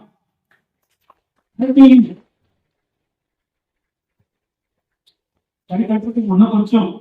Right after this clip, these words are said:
சரி, என்ன யோசிங்க, கை ரொம்ப தட்ட வேண்டியதா இருக்கு உங்களுக்காக. ஏன் நான் உங்களை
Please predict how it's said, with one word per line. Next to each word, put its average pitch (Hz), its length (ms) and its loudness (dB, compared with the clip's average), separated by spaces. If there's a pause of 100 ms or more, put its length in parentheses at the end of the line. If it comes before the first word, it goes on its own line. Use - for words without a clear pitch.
(240)
சரி, 185 240 -8
என்ன 214 160 2 (100)
யோசிங்க, 202 360 -2
கை 208 200 0
ரொம்ப 202 220 0
தட்ட 220 180 -6
வேண்டியதா 190 220 -2
இருக்கு 180 200 -8
உங்களுக்காக. 185 380 -4 (1800)
ஏன் 269 260 2
நான் 262 140 2
உங்களை 240 180 4